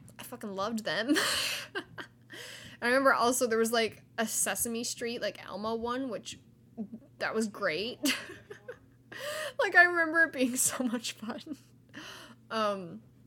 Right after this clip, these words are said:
and I was like, "Maybe those are my first experiences." And, like, honestly, I think they might have been, because I remember playing those games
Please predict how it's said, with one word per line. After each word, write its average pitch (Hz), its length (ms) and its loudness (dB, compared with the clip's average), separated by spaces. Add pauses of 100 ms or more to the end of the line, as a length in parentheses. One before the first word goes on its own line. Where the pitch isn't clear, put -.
(460)
and 262 100 2
I 262 100 8
was 294 160 4
like, 277 240 4 (360)
"Maybe 339 240 6 (100)
those 262 220 4
are 359 40 0
my 214 120 0
first 196 280 -4
experiences." 196 880 -2 (340)
And, 226 140 -6 (120)
like, 233 180 0
honestly, 262 380 2
I 220 40 4
think 285 140 0
they 339 100 -2
might 220 180 2
have 214 80 -4
been, 196 320 -4
because 208 540 -2
I 180 60 -2
remember 254 300 -2
playing 220 380 -4
those 202 180 -8
games 202 720 -4